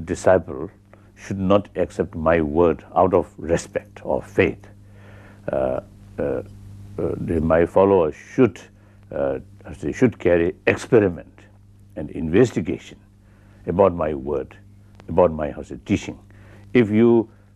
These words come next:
uh, convince through your own experience, your own, how to say, experiment, you see something, I mean,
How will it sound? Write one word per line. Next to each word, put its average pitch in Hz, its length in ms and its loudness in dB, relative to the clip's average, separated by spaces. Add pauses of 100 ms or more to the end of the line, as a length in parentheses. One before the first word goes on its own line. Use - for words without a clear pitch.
uh, 73 360 0 (260)
convince 123 580 2
through 139 200 4
your 113 300 4
own 123 120 0
experience, 90 580 -4
your 98 300 2
own, 104 160 -2
how 78 140 -8
to - 20 -8
say, - 180 -14
experiment, 101 720 0 (260)
you - 60 -20
see 71 400 -8
something, 76 440 -8
I - 40 -10
mean, 73 180 -10